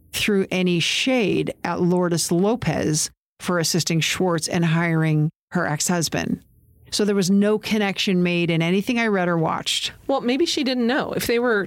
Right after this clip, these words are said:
Speaker 2: divorced, maybe she wasn't aware of it, but
Speaker 1: Right.
Speaker 2: Doctor Schwartz just knew him because of their personal relationship.
Speaker 1: Right, but how nuts is that
Speaker 2: That's
Speaker 1: connection?
Speaker 2: absolutely crazy.
Speaker 1: Yeah.
Speaker 2: So, Kath, through all of this, what is coming out during the testimony is that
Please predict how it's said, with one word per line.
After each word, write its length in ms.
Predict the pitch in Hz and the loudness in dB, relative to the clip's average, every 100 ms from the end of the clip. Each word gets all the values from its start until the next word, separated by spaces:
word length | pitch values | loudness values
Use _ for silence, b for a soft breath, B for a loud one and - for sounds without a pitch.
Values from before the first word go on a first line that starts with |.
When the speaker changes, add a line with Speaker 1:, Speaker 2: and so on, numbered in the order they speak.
| - | -2
Speaker 2:
divorced, 720 | 190 208 349 190 202 - - - _ - | 0 2 2 0 -2 -6 -8 -14 _ -2
maybe 200 | 214 240 | 0 0
she 140 | - | 0
wasn't 240 | 240 233 220 | 0 0 2
aware 240 | 220 302 | 2 2
of 80 | 208 | 0
it, 160 | 196 | -2
but 140 | 214 202 | 0 0
Speaker 1:
Right. 160 | 190 214 | 0 -2
Speaker 2:
Doctor 220 | 208 214 | -4 -4
Schwartz 300 | - 214 - | -2 -2 0
just 220 | 202 - | -2 0
knew 160 | 214 233 | 0 2
him 100 | 208 | 0
because 260 | 190 185 | 0 0
of 80 | 175 | 0
their 120 | 180 | 0
personal 360 | 175 185 - 170 | -2 -2 0 0
relationship. 600 | 170 247 - 160 147 - 226 | 2 0 0 -2 -2 -4 -2
Speaker 1:
Right, 180 | 202 | -2
but 140 | 160 185 | 0 0
how 260 | 196 202 | 0 2
nuts 640 | 190 180 180 190 - - - | 2 4 2 0 -2 -4 -2
is 160 | 190 - | -2 0
that 200 | 160 - | -4 -4
Speaker 2:
That's 60 | |
Speaker 1:
connection? 420 | 170 151 220 - 220 | -2 -2 -2 -2 -2
Speaker 2:
absolutely 360 | - 185 - | -2 0 -2
crazy. 340 | - 170 160 170 | -2 -4 -2 -2
Speaker 1:
Yeah. 300 | 170 160 156 - _ _ - | -2 -4 -8 -14 _ _ -8
Speaker 2:
So, 160 | - 285 | -4 -2
Kath, 380 | 302 262 - - | 0 -2 -4 -6
through 340 | - 269 392 | -2 0 2
all 220 | 302 311 | 2 0
of 140 | 262 202 | 0 2
this, 260 | 240 - | 0 0
what 120 | 208 | 0
is 100 | 190 | 0
coming 340 | - 220 214 190 | -2 -2 -2 -2
out 280 | 185 196 - | -2 -2 -2
during 180 | 190 | -2
the 80 | 175 | -2
testimony 600 | - 233 - 233 180 185 180 | -2 -4 -4 -2 0 0 0
is 240 | 190 185 | 0 0
that 160 | 196 | -2